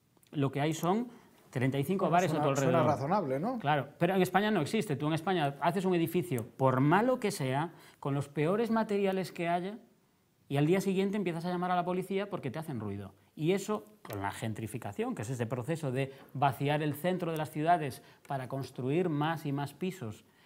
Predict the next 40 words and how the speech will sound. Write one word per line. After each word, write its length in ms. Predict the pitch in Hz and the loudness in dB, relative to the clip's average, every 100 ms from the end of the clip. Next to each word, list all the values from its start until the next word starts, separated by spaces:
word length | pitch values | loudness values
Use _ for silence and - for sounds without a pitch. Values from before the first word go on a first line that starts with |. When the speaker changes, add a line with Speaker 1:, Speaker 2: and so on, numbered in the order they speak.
| _ | _
Speaker 1:
y 140 | - 139 | -6 -6
especular 540 | 120 135 107 120 131 | -4 -6 -4 -4 -2
más 220 | 131 139 | -2 -4
con 140 | 139 151 | -4 -4
el 120 | 160 | -4
suelo, 360 | 156 185 208 220 - - | -2 -2 -2 -4 -12 -10
yo 240 | 147 170 | 0 0
creo 300 | 170 185 196 | 2 2 2
que 380 | 196 214 226 - - _ _ | 2 0 0 -8 -20 _ _
es 160 | 190 196 | -2 0
un 120 | 165 | 0
problema 420 | 143 143 147 180 | 0 0 0 0
que 100 | 170 | -2
deberíamos 580 | 135 123 135 160 196 190 - | 0 0 0 -2 -4 -6 -8
preservar 800 | 147 131 127 131 147 180 196 - - - | -4 -2 -2 0 2 0 -2 -16 -20 -2
o 140 | 156 | 0
tener, 360 | 147 147 190 202 | 4 4 4 2
por 120 | 160 | 0
lo 100 | 156 | 2
menos 220 | 170 190 | 2 2
desde 180 | 143 135 | 0 0
urbanismo, 420 | 147 147 196 233 | 2 2 2 0
tenerlo 420 | 233 156 165 175 | 0 2 4 4
en 120 | 175 151 | 2 0
perspectiva. 680 | 143 113 110 - 107 92 - - - - - | -2 -4 -8 -4 -4 -6 -12 -20 -20 -8 2
Pero 140 | 190 | 2
no 100 | 233 | 4
me 120 | 269 | 0
parece 240 | 262 233 190 | 0 0 0
mal 140 | 175 | -2
esa 160 | 160 156 | -2 -4
solución, 460 | 147 151 247 202 | -4 -4 -4 -4
no 100 | 131 | -2
me 80 | 226 | -2
parece 220 | 233 220 | -2 -2
mal 120 | 214 185 | -2 0
la 60 | |
solución 340 | 180 185 185 202 | 0 0 2 2
de 80 | |
decir, 280 | 175 175 147 | 2 2 2